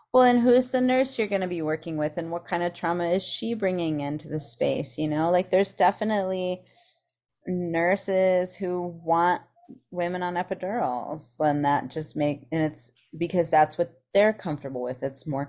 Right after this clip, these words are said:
controlled. It's more, you know, it's a, it's a different way of management. And when you have five people in labor at once, like, sometimes that's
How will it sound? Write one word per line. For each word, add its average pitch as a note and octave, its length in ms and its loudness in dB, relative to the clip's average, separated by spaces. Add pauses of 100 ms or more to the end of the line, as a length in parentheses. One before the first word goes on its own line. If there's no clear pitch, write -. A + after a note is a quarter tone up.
controlled. E3+ 1000 4
It's - 280 -6
more, C#3 420 -6 (640)
you E3+ 140 -2
know, C#3 200 2
it's - 280 -4
a, E3+ 200 0
it's E3+ 120 0
a F#3 80 2
different F3 840 0 (1400)
way E3 500 2
of D#3+ 220 -6
management. E3+ 960 -4 (260)
And D3+ 280 2
when D3+ 160 2
you D#3 80 -2
have F3+ 480 -2 (100)
five D#3+ 340 2
people D#3+ 360 -4
in D3 140 -4
labor D3+ 320 0
at C#3 160 0
once, E3+ 640 -4
like, C#3+ 220 -4
sometimes D#3 600 -4
that's - 480 -4